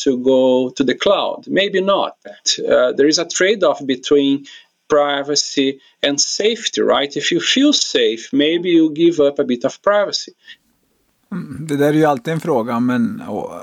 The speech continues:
Speaker 2: alltså om man pratar om sexuell aktivitet,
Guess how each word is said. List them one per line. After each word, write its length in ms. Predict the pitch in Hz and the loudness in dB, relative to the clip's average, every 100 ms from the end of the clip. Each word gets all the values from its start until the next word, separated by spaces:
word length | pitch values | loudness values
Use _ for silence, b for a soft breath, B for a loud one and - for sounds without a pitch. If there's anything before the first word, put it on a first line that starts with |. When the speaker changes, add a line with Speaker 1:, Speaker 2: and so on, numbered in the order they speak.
| - _ _ | -20 _ _
Speaker 2:
alltså 200 | - 127 | -10 -4
om 20 | 135 | -2
man 120 | 131 | -2
pratar 340 | 135 127 131 | -2 -2 -2
om 120 | 127 | -2
sexuell 520 | 127 131 - 143 156 160 | -2 -6 -2 0 0 -2
aktivitet, 640 | 160 175 156 - 135 131 | -2 -2 -2 -4 -8 -8